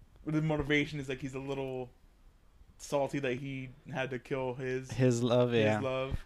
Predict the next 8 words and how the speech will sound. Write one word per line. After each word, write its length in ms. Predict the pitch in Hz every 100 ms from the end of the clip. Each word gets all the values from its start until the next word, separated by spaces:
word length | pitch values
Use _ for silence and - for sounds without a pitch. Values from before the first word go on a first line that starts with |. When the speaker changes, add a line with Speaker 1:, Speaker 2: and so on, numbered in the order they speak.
| -
Speaker 2:
That 140 | 156
is 140 | 196 -
pretty 260 | - 117 -
cool. 320 | 110 107 110 - - - - - -
Speaker 1:
Yeah, 280 | 139 151 131
like, 280 | 143 143 - - - 127
and 120 | 160
Speaker 2:
That, 180 | 139